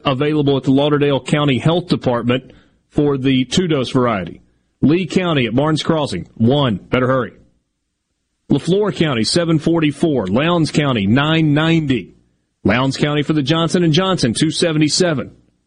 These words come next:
Madison County has one appointment available for the Johnson and Johnson vaccine. Neshoba County at the Neshoba Coliseum, eight seventy-six.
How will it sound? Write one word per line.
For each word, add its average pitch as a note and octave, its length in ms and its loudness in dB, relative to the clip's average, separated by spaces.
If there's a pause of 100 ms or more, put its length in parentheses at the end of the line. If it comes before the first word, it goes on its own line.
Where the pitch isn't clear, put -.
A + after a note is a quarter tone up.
(420)
Madison E3 460 2
County C3+ 340 0
has C3 160 0
one D#3+ 220 0
appointment E3 440 0
available C#3+ 380 0
for B2+ 80 0
the B2+ 100 4
Johnson C#3 360 0
and A#2+ 80 0
Johnson B2 340 0
vaccine. G#2+ 480 -2 (960)
Neshoba F3 480 0
County B2+ 360 0
at G#2 60 -2
the B2+ 60 0
Neshoba D#3 380 0
Coliseum, D#3 540 0
eight D3+ 160 0
seventy-six. D#3 840 -2